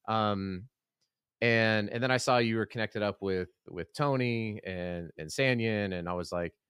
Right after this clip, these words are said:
"Man, I gotta chat with this guy." And so I was stoked that you said yes and you're willing to come on. Uh, so for people like me who are not familiar, uh,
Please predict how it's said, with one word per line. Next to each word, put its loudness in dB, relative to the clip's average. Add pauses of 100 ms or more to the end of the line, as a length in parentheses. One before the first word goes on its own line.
"Man, 2
I 2
gotta 4
chat 0
with -8
this -8
guy." -6 (280)
And -6
so -2
I 4
was -2
stoked -2
that -10
you -10
said -2
yes 2
and -4
you're -4
willing -6
to -10
come -8
on. -4 (460)
Uh, 0
so 6
for 2
people 2
like 6
me 2 (380)
who 0
are 0
not 0
familiar, 0 (400)
uh, -6